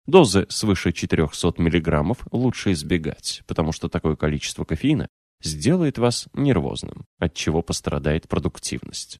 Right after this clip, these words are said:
Нужно убедиться, что этот способ повышения продуктивности вам действительно подходит. Люди реагируют на кофеин по-разному. Некоторые усваивают его быстро и устойчиво к его воздействию,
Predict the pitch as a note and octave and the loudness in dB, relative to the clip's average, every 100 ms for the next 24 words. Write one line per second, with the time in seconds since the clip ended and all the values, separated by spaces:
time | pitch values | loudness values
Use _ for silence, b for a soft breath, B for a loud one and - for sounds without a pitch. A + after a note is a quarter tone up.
0 | _ _ _ _ - G2 F2 F#2 F2+ F2 | _ _ _ _ 2 4 6 6 6 4
1 | G#2+ - F#2+ - - G2 G2+ F#2 F2 - | 0 2 -2 -2 -2 -2 0 -2 -6 -8
2 | - F#2+ - E2+ E2 E2 - E2 D#2+ - | 0 0 2 -2 0 -2 0 0 0 -2
3 | E2+ - - B2 F#2 - F2 F#2+ E2 _ | -4 -4 -2 0 0 0 2 2 0 _
4 | _ F#2+ F#2 - - E2+ E2 D#2+ - F2+ | _ 0 0 0 -2 0 2 2 0 -2
5 | - D#2 - - - _ _ _ _ C#3+ | -2 -4 -4 -18 -20 _ _ _ _ 4
6 | D#3 B2+ - A#2+ A2 G2+ A2+ G2+ F#2 F#2+ | 6 6 4 4 4 4 4 4 2 0
7 | F#2+ G2 F2+ G#2 G#2+ E2+ C2 - - _ | 2 2 2 2 2 2 -2 -10 -16 _
8 | _ - F2+ D#2+ - A2 A#2+ B2+ - B2 | _ 4 4 4 4 4 4 0 2 2
9 | B2 B2 B2 B2+ B2 A2+ F#2 - - - | 4 2 2 4 4 4 2 2 -2 0
10 | F#3 F3 - E3+ D#3+ - C3 - A#2+ A#2+ | 2 0 2 4 4 2 -2 0 2 4
11 | A#2 E2 D2+ - - | 4 2 -4 -6 -10